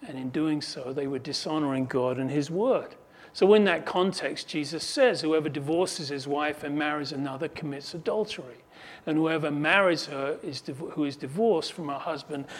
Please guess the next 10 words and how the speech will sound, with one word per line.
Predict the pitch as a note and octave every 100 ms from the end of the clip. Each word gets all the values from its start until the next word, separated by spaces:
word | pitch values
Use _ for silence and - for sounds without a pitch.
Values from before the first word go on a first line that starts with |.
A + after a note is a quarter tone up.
| - -
commits | D#3+ C#3+ C3+ -
adultery. | D#3 F#3 G3 G3+ - - - _ - - - -
And | D#3+
again, | D#3+ G3 F#3+
in | E3
that | E3 D3+ -
principle | A#3+ C4+ - E3 C#3+
of | C#3+ D3
this, | E3+ - - - -
this | F3 F3 -